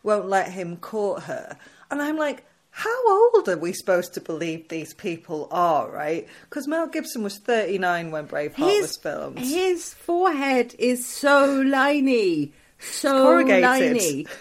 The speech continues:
Speaker 2: And you're like,
Speaker 1: Yeah.
Speaker 2: are we supposed to believe he's, like, just come back for the first time? So what, he's eighteen or something?
Speaker 1: Yeah, I think we're supposed to think he's a teenager.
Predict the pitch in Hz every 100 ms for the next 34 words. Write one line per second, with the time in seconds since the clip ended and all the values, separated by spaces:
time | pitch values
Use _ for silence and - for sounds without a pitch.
0 | - - 247 294 330 320 311 - - 294
1 | 311 349 - 381 370 370 349 339 330 311
2 | 294 294 294 - 269 - 285 247 294 -
3 | 247 208 214 208 208 233 170 220 226 240
4 | 196 220 247 320 330 - - 78 - -
5 | - 294 480 494 403 539 427 440 - 453
6 | 415 415 415 392 - 285 302 - - 381
7 | 466 392 185 190 - 165 135